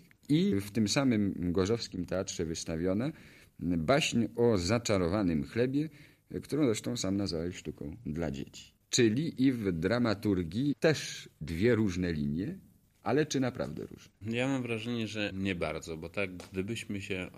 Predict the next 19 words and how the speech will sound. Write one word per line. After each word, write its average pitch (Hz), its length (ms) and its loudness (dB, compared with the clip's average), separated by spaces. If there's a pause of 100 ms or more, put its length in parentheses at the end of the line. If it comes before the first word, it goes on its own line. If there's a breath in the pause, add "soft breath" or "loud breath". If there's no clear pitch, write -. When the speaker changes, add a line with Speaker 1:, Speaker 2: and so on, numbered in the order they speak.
(320)
Speaker 2:
uparli, 87 640 -4 (500 soft breath)
to 95 120 -8
zarówno 95 640 -2 (140)
i 104 160 -6
w 101 220 -10
Wilcze 98 540 -6
Doły, 85 500 -4 (280)
jak 92 260 -2
i 87 120 -2
baśń 98 500 -4
o 92 200 -6
zaczarowanym 87 840 -2
chlebie, 80 480 -8 (300)
to 165 140 0
są 143 440 0 (320)
takie 110 320 -6 (120)
bardzo 110 500 -2
współczesne 85 1000 -6 (160)
moralitety. 78 920 -8